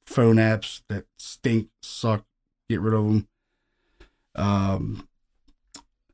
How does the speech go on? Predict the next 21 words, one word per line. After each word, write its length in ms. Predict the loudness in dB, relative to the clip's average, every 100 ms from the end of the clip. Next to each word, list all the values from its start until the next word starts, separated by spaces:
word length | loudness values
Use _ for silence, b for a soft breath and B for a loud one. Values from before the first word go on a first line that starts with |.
| _ _ _ _ _ _ _ _
Paracon's 600 | 4 6 4 2 4 2
coming 240 | 2 4
up. 240 | 2 0 0
We 280 | 2 4
are 180 | 4 2
gonna 240 | 2 0 0
be 260 | 0 0
at 140 | -2 -4
some 240 | 0 2
of 60 | 2
the 60 |
Paracons. 880 | -2 -2 0 0 -2 -2 -2 -6 -4
Um, 640 | -2 0 0 0 0 -2 -10 _ _ _ -6
we 140 | -2
will 220 | 2 2
be 180 | 4 2
at 100 | 8
Pennhurst, 720 | 8 8 2 2 0 -10 -20 _ _
um, 680 | -10 -6 -6 -6 -8 -8 -8 -2 -4 -4 -6
in 260 | 2 4
May. 500 | 6 4 4 2 0